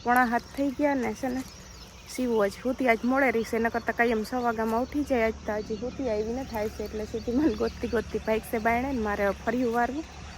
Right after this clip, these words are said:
મમ્મી ગેસ ગાય દોવા સાય કરી લીધી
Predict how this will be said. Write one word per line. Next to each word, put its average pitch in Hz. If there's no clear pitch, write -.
મમ્મી 220
ગેસ 202
ગાય 220
દોવા 247
સાય 208
કરી 220
લીધી 180